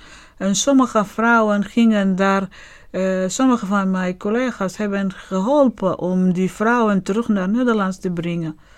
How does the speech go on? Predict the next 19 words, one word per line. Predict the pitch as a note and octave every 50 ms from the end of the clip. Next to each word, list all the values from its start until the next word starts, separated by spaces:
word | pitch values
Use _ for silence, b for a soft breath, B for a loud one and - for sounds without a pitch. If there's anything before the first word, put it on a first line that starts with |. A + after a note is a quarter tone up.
| b b b b b b b b b b b b b _
Via | - - - A3+ A3 G3 F#3+ -
ambassade | F#3 F#3+ F#3+ F3+ F#3 F#3 - - A3 A3 A3+ A3+ G#3+ G#3+ A3 G#3+ G#3
of | G3 G3 -
via | - - G3+ F#3+ F#3 F3+ -
andere | - - - C#3 G3 G#3+ A3 G#3 G3+ G3 F#3+ F3 -
organisaties | E3+ F3+ D#3+ - - F#3 F#3 F#3 F#3 G#3+ G#3 G#3 G#3+ F#3+
die, | F3+ F#3 G3+ F#3+ - - - E3+
die, | F3+ G3 F#3+ F3+ - -
die, | - E3+ F#3+ F#3+ F#3+ F3 - - - D#3+
die, | E3+ F#3+ F#3+ F#3+ F#3+ F#3+ F#3+ F#3+ B B B B B B B B B B
eh, | - E3 E3+ E3+ F3 E3+ E3+ E3 D#3+ D3 - - - - - - - -
die, | - - D#3+ E3+ E3+ G3+ G#3+ G#3+ F#3+ - - _ - - -
eh, | - A#2+ A2 B2 A#2+ - - - -
die | E3+ F#3 F#3+ -
actie | A3 A3+ A3+ - - - B3+
genomen | - - F#3+ F#3+ G3+ G#3+ A3 G#3 G3+ F#3+ -
om, | - F3 F3+ F3+ F3 F3
eh, | F3 F3 E3 -
om, | D#3+ F3 F3+ F3+ F3 F3 E3